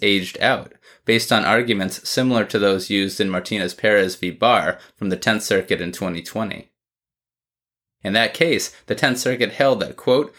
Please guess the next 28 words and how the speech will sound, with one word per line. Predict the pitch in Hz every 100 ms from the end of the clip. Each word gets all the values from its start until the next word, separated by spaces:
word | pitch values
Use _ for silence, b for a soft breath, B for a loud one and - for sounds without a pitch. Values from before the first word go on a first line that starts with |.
| b _
"Given | 127 156 139
this | 135
procedural | - 110 131 120 113 101
history," | 117 - - 73 104 -
in | 92
that | 90 -
case, | 95 87 80 - B B
"it | 131
was | 127 131
within | 127 123 135 151
the |
B | 127 131
I | 131
A's | 120 123 123
jurisdiction | - 117 120 123 - 107 - 71 90 B B
to | 120
interpret | 104 101 131 135 135
the | -
cancellation | - 123 120 107 110 127 117
statute | 95 - 92 90 98 92 B B
in | 98
a | 95
way | 98 117 139
that | 110 98
would | 117 131
not | 127 120
penalize | - 135 135 104 98 -
petitioner | - - 131 - 95 80